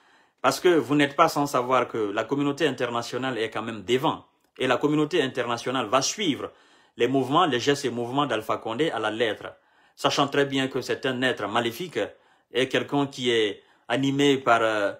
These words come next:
des esprits un peu démoniaques. Parce qu'il faut vraiment être, euh, animé par un esprit démoniaque pour, euh, passer cinquante ans de lutte, euh, politique, avoir le pouvoir, passer dix ans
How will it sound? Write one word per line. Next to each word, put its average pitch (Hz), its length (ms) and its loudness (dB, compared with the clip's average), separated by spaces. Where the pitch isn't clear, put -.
des 127 260 2
esprits 135 460 2
un 123 60 0
peu 131 280 4
démoniaques. 131 640 0
Parce 113 180 -4
qu'il 135 140 0
faut 185 160 0
vraiment 151 340 2
être, 143 260 0
euh, 107 160 0
animé 147 340 2
par 135 200 4
un 147 100 2
esprit 131 300 -4
démoniaque 117 560 -2
pour, 147 180 4
euh, 131 500 4
passer 156 300 6
cinquante 196 560 4
ans 107 160 0
de 117 120 0
lutte, 143 360 -2
euh, 101 280 -2
politique, 151 560 2
avoir 147 320 6
le 131 140 0
pouvoir, 139 640 4
passer 147 260 0
dix 156 300 -6
ans 151 100 4